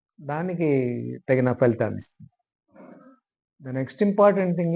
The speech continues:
is, ఇంత దాకా వచ్చినాక మనం ఒక మెడిటేషన్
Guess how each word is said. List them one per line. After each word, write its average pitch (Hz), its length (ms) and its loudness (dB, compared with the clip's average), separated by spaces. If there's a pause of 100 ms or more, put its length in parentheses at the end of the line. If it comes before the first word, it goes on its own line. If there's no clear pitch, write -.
is, 156 160 0 (280)
ఇంత 147 140 -6 (120)
దాకా 175 240 2
వచ్చినాక 165 400 -4 (320)
మనం 143 160 -2 (920)
ఒక 127 100 -10 (520)
మెడిటేషన్ 143 440 -2